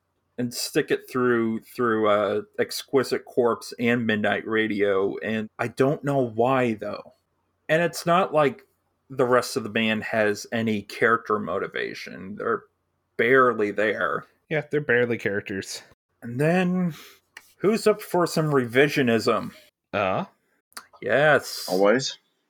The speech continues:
Speaker 1: Okay, so, the film right now is gonna turn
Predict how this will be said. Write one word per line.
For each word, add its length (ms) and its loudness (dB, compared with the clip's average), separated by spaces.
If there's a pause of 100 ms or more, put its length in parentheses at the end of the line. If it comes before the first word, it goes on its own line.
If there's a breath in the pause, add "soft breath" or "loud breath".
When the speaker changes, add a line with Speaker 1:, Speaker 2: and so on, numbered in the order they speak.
(160)
Speaker 1:
Okay, 300 -2
so, 460 4 (520 soft breath)
the 80 0
film 380 2
right 200 4
now 320 4
is 140 -4
gonna 220 0
turn 640 -2